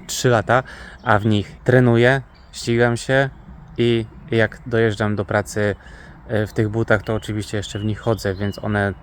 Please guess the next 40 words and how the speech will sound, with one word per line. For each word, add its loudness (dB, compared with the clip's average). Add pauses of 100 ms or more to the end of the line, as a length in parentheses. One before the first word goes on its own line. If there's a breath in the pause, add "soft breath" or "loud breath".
(760)
tylko 2
brakowałoby, 4
żebym -2
jeszcze -6
w -14
nich -8
spał -4 (520 loud breath)
i -2 (360)
by 0
było 0
dwadzieścia -2
cztery -4
godziny -2 (140)
na 0
dobę, -2 (200)
więc -6
naprawdę -2
świetne -4
buty. 0 (580 loud breath)
I 2
mimo, 6
że 0
nie 4
mają 4 (140)
jakiejś -4
twardej, 4
e, -8 (720)
podeszwy, 0 (120)
to 4
jakoś 0
na -2
przykład -4
nogi -2
mnie 0
w -8
nich -6
nie -2
bolą, 0
kolana, 0
nic, -6